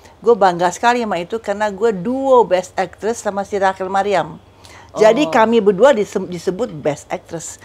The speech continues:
Speaker 1: Jadi
Speaker 2: Hmm.
Speaker 1: bukannya salah satu itu supporting, bukan.
Speaker 2: Hmm.
Speaker 1: Nah, di India juga ada film, film festival film Asia. Itu gue Best Actress, bukan Rachelnya, gue yang Best Actress
Speaker 2: Oh,
Speaker 1: gitu.
Speaker 2: gitu.
Speaker 1: Jadi ya senang sekali.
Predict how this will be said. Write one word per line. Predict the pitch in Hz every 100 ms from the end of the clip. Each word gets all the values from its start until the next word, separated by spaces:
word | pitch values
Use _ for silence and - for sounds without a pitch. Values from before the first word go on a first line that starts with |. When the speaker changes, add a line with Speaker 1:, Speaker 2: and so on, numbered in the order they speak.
| - -
Speaker 1:
Jadi | 147 180
Speaker 2:
Hmm. | 226
Speaker 1:
bukannya | 185 190 185 180
salah | 180 180
satu | 170 185 175 185
itu | 180
supporting, | 175 175 226 262 240 175 170
bukan. | 170 175 143 151 - -
Speaker 2:
Hmm. | 156 156
Speaker 1:
Nah, | 170
di | 165 185 240
India | 247 302 240 185
juga | 180 170 175
ada | 160 156 160
film, | 160 165 156 151 -
film | - 160
festival | 156 156 156 160 160 151 - - _ - - -
film | - 160 160
Asia. | 156 - 170 170 269 277 _ - - - -
Itu | 185 175 285
gue | 196 175 262 277
Best | 151 202 185
Actress, | 185 185 - 170 -
bukan | 170 165 190
Rachelnya, | 196 185 233 302 302 202 - -
gue | 202 294
yang | 330 233
Best | 196 180
Actress | 185 175 175 - 175
Speaker 2:
Oh, |
Speaker 1:
gitu. | 202 185 160 165
Speaker 2:
gitu. | 160 147 131 135
Speaker 1:
Jadi | - 214 320 302 -
ya | 196 190
senang | 190 202 196
sekali. | - 202 220 254 320 269 262